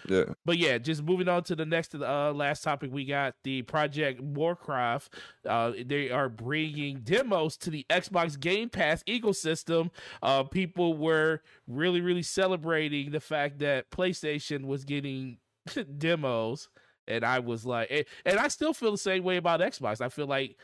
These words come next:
Speaker 2: now, I didn't read the whole article and see, maybe it's not stated in there. I don't, is this only
Speaker 1: Hold on.
Speaker 2: tied
Speaker 1: Also,
Speaker 2: to, is it,
Speaker 1: also,
Speaker 2: go
Speaker 1: hold,
Speaker 2: ahead,
Speaker 1: hold on.
Speaker 2: go ahead,
Speaker 1: Also,
Speaker 2: go ahead.
Speaker 1: there were people saying you shouldn't have to pay for
Speaker 2: You
Speaker 1: demos.
Speaker 2: shouldn't.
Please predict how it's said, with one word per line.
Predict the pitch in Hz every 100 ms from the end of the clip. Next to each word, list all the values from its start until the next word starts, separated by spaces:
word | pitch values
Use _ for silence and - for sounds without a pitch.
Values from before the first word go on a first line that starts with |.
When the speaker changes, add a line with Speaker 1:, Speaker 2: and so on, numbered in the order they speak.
| - - -
Speaker 2:
now, | 160 160 -
I | 185
didn't | 185 220 170 147
read | 180 185 165
the | 156
whole | 170 147
article | 151 165 170
and | 147 -
see, | - 165
maybe | 147 156 151
it's | 143 -
not | 143 131
stated | - - 123 143 175
in | 185
there. | 202 220 262 - - - -
I | 135
don't, | 170 170 139
is | 151
this | 151 185 -
only | 147 104 107
Speaker 1:
Hold | 113
on. |
Speaker 2:
tied | 101 98 104
Speaker 1:
Also, | 131 - 110 101 92
Speaker 2:
to, | - 85 110
is | 165
it, | 113
Speaker 1:
also, |
Speaker 2:
go | 110
Speaker 1:
hold, | 117
Speaker 2:
ahead, | 131 143
Speaker 1:
hold |
on. | 131 -
Speaker 2:
go | 104
ahead, | -
Speaker 1:
Also, | 101 104 123
Speaker 2:
go | 143
ahead. | 185 101
Speaker 1:
there |
were | 101
people | 98 117 104 101
saying | - 110 104 104 101 95 - - - _ _ -
you | 95 113
shouldn't | 127 107 117
have | 98 -
to |
pay | - 120 160
for | 101
Speaker 2:
You |
Speaker 1:
demos. | 95 90 87 78 78 82
Speaker 2:
shouldn't. | - 233 403 190 160 101